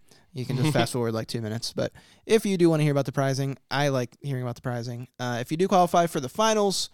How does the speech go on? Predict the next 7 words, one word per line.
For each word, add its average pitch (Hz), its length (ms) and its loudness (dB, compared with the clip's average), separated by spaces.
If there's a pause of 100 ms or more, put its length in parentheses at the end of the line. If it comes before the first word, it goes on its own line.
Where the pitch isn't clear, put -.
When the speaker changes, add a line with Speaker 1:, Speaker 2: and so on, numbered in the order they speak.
(160)
Speaker 1:
just - 320 -6
for, 170 100 -6
for 156 260 -2
participating 139 840 -4
in 123 80 -6
the 120 60 -6
finals, 120 520 -6